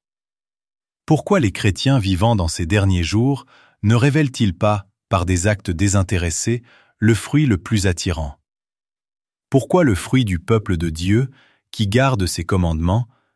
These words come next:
n'est-il pas manifesté par de bonnes œuvres ? Les paroles, la conduite, les vêtements de ce peuple devraient porter des fruits de la meilleure qualité. « Vous les reconnaîtrez à leurs fruits »,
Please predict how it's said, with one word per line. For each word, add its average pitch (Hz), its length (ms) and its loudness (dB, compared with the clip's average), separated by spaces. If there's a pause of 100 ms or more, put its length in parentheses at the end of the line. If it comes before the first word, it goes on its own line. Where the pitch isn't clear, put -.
(160)
n'est-il 113 380 0
pas 156 140 0
manifesté 117 680 0
par 98 220 -2
de 92 100 0
bonnes 87 360 -2
œuvres ? 73 460 -10 (1120)
Les 92 140 0
paroles, 101 600 0 (240)
la 90 160 -4
conduite, 101 600 -2 (360)
les 98 160 2
vêtements 127 420 2
de 101 100 2
ce - 120 -4
peuple 120 540 -4 (220)
devraient 117 360 0
porter 123 380 -2
des 95 140 0
fruits 131 340 -2
de 107 80 0
la 82 140 0
meilleure 113 400 0
qualité. « 80 580 -6 (1120)
Vous 107 180 0
les 117 120 6
reconnaîtrez 107 640 2
à 98 80 2
leurs 90 160 -2
fruits », 85 400 -6